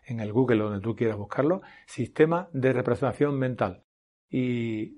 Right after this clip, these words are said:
lo explica muy ampliamente y encima hay unos test para que tú lo hagas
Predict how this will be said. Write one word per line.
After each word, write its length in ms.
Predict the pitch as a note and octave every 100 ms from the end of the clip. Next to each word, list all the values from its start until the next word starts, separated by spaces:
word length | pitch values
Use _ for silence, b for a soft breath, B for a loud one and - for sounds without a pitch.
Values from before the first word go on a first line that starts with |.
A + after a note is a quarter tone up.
| -
lo 200 | A#2+ A2
explica 340 | - C3+ C3
muy 340 | B2 B2 B2
ampliamente 540 | A#2+ A2+ A#2 B2 D3+ E3
y 40 |
encima 380 | C#3 - D#3 D#3+
hay 100 | E3+
unos 300 | F3 D3 -
test 240 | - E3
para 240 | - B2 A2
que 140 | A2+
tú 340 | - G#3+ B3 A#3
lo 220 | A#2+ A#2+
hagas 300 | C#3+ F#3 A3+